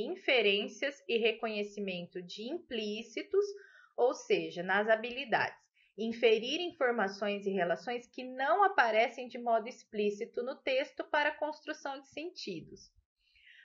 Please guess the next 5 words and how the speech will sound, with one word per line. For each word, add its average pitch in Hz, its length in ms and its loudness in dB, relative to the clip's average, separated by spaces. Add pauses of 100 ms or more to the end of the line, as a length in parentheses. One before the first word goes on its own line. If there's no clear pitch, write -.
(120)
Práticas 311 600 8
de 294 80 -2
leitura 285 540 -2
e - 20 -2
fruição. 247 920 -2